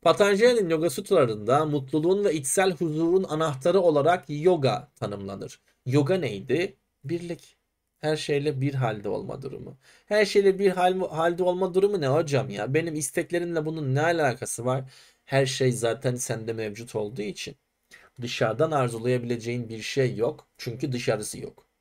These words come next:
Ama ben bunu istiyorum, var. İşte o dışarıda gördüğün şey içinin yansımasıdır.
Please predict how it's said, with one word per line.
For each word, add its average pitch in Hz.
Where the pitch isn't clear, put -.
Ama 151
ben 165
bunu 165
istiyorum, 156
var. 127
İşte -
o 131
dışarıda 127
gördüğün 123
şey 170
içinin 127
yansımasıdır. 104